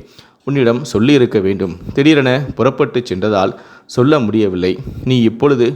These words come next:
ஓய்வெடு, நான் வெளியே செல்கிறேன்" என்று கூறிவிட்டு அறையை விட்டு வெளியே சென்று விட்டேன்.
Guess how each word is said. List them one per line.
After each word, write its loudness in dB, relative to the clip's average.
ஓய்வெடு, 2
நான் -2
வெளியே 0
செல்கிறேன்" 0
என்று -4
கூறிவிட்டு 0
அறையை 0
விட்டு -4
வெளியே 0
சென்று -6
விட்டேன். -10